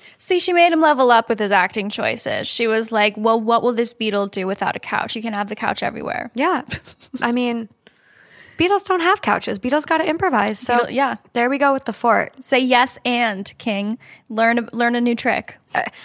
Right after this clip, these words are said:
Speaker 2: I think that's even challenging his acting more. Like,
Speaker 1: Exactly.
Speaker 2: he's becoming better because he's really thinking outside
Speaker 1: Mm-hmm.
Speaker 2: the box.
Speaker 1: She's training him.
Speaker 2: Exactly. <laughs> Those noises would drive me nuts.
Speaker 1: Mm-hmm.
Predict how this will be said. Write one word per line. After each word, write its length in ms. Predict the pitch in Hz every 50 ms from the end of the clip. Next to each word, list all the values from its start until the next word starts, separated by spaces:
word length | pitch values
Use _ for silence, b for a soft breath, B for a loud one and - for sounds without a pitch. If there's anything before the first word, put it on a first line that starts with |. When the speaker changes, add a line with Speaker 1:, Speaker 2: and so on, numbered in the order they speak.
| B B B B
Speaker 2:
I 60 | 262
think 200 | - 349 349 370
that's 200 | 403 381 370 -
even 180 | 320 302 285 277
challenging 380 | - 254 240 226 233 233 240 233
his 160 | 233 220 -
acting 400 | - 185 190 190 - 220 202 185
more. 440 | 185 185 180 180 185 202 240 302 320
Like, 120 | 254 233
Speaker 1:
Exactly. 300 | 247 226 302 302 285 262
Speaker 2:
he's 20 | 214 190
becoming 280 | - 233 240 240 220 185
better 340 | - 196 190 190 208 240
because 200 | 254 254 226 220
he's 200 | 208 208 196 - b b b b b b b
really 460 | 196 196 185 202 196 196 208 247 262
thinking 400 | 262 294 277 285 311 302 302 302
outside 300 | 302 240 233 - 311 302
Speaker 1:
Mm-hmm. 60 | 294 277
Speaker 2:
the 40 | 285
box. 360 | 294 294 294 302 320 330 -
Speaker 1:
She's 120 | - 233
training 300 | - - 220 202 196 196
him. 180 | 190 196 196 208 _ _ _ _ -
Speaker 2:
Exactly. 580 | - 226 196 214 196 190 190 - - 190 185 185 -
<laughs> 60 | B B B B B B B B B B B B B B B B B B B B B B B B 269 - - - - - _ _ -
Those 240 | - - - 233 208
noises 400 | 202 185 185 180 180 180 175 185
would 100 | 180 175
drive 220 | 180 165 170 175
me 120 | 165 151
nuts. 400 | 151 147 139 139 - 285 277 -
Speaker 1:
Mm-hmm. 300 | 277 220 214 214 226 269